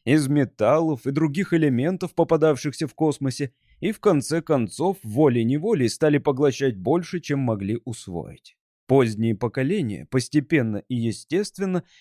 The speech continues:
переселились из района с интенсивным излучением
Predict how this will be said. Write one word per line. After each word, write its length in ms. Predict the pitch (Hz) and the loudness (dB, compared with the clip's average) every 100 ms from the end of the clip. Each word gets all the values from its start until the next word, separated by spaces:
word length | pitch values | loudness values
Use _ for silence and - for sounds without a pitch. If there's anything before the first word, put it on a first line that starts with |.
| _ | _
переселились 680 | 165 185 214 233 233 185 - | 0 0 -2 -6 -4 -6 -4
из 160 | 139 143 | 0 2
района 420 | 156 165 131 110 | 4 2 0 -2
с 80 | 143 | -4
интенсивным 680 | 127 165 151 135 107 104 | -4 -4 -4 -4 -4 -4
излучением 580 | 110 151 156 233 220 165 | -2 -4 -4 -4 -4 -4